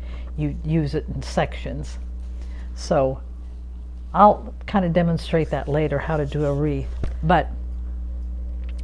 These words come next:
so that's the Macrophylla type, and I think they're gorgeous. Uh,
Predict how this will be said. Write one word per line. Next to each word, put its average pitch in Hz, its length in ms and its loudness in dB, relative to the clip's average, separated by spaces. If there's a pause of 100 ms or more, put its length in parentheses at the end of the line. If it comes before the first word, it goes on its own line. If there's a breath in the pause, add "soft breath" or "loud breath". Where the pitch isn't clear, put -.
(360 loud breath)
so 208 180 6
that's 214 380 8
the 165 320 6 (340 loud breath)
Macrophylla 175 880 4 (1120 loud breath)
type, 165 420 4 (680 loud breath)
and 156 360 2 (1200 loud breath)
I 156 120 8
think 139 260 -2
they're - 80 0
gorgeous. 131 560 -2 (1600 loud breath)
Uh, 151 280 2